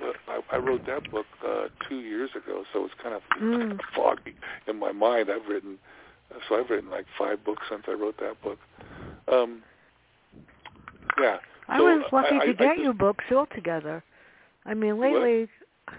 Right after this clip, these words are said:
Speaker 2: yeah, I, I was lucky. And you, you, you, your, whatchamacallit, your, um, publicist doesn't ask, but Ocean View loves me.
Speaker 1: Well, that's
Speaker 2: So
Speaker 1: good.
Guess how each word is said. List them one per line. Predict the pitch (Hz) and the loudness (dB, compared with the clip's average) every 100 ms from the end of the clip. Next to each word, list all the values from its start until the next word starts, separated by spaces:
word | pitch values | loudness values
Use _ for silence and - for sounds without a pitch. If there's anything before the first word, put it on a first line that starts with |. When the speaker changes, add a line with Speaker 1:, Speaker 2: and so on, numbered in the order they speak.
| - | -18
Speaker 2:
yeah, | 190 180 185 185 | -10 -8 -8 -4
I, | - 233 220 | 0 0 2
I | 226 | 2
was | 208 208 208 | 2 0 2
lucky. | 240 190 165 160 _ _ - - - _ _ - | 0 0 -6 -8 _ _ -20 -20 -20 _ _ -8
And | 208 196 196 | -4 -2 -2
you, | 202 185 | -2 -4
you, | 208 226 233 | 0 4 4
you, | 226 247 247 _ 214 | 4 4 4 _ 2
your, | 208 | 4
whatchamacallit, | 208 220 233 220 208 - 185 185 190 | 4 2 0 -4 -2 -2 -2 -2 0
your, | 196 185 190 | 0 0 -2
um, | 196 196 185 196 - _ _ - - - _ _ - | -2 -4 -4 -8 -14 _ _ -20 -20 -20 _ _ 0
publicist | 254 247 247 208 185 | 2 2 0 -2 -2
doesn't | 202 190 196 | -2 -2 -2
ask, | 202 196 - | -2 -4 -6
but | 190 - | -10 -6
Ocean | 214 208 208 | -6 -4 -6
View | 175 170 | -6 -6
loves | 165 165 - | -6 -6 -10
me. | 165 170 _ _ _ _ _ _ _ _ _ _ _ | -14 -16 _ _ _ _ _ _ _ _ _ _ _
Speaker 1:
Well, | 117 | -10
that's | 139 - | -8 -6
Speaker 2:
So | |
Speaker 1:
good. | 185 | -2